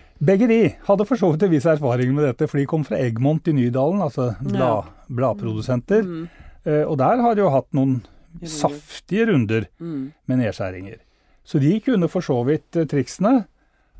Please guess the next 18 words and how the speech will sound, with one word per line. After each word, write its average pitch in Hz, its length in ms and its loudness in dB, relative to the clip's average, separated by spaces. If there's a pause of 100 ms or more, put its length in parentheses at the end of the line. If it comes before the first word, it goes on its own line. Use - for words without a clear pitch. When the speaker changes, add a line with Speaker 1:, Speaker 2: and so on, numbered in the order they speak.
(200)
Speaker 1:
men, 156 440 0 (160)
eh, 165 380 2 (160)
organisasjonen 156 720 -4
T 175 100 -8
V 190 120 -4
to 240 360 -2 (180)
har 160 200 -6 (180)
aldri 156 600 0 (180)
sagt - 560 -6
opp - 300 -2 (260)
en 135 160 -2
person 127 460 -4 (400)
i 160 80 0
løpet 120 180 0
av 135 80 0
disse 123 180 -4
femogtjue 113 400 -6
årene. 127 160 -12